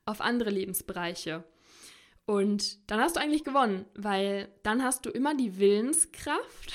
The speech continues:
<laughs> weil dein Willenskraftmuskel so trainiert ist, dir ein neues kleines Ziel zu setzen, eine neue kleine Mini-Gewohnheit, die ziehst du dann durch, dadurch stärkt sich wiederum deine Willenskraft, dass du die nächste auch durchziehst und so kannst du dich an immer größere Ziele rantasten.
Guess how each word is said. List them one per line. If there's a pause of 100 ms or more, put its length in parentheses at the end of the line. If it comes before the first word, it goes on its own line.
(140)
<laughs>
weil
dein
Willenskraftmuskel
so
trainiert
ist, (720)
dir
ein
neues
kleines
Ziel
zu
setzen,
eine
neue
kleine
Mini-Gewohnheit, (380)
die
ziehst
du
dann
durch,
dadurch
stärkt
sich
wiederum
deine
Willenskraft,
dass
du
die
nächste
auch
durchziehst
und
so
kannst
du
dich
an
immer
größere
Ziele
rantasten.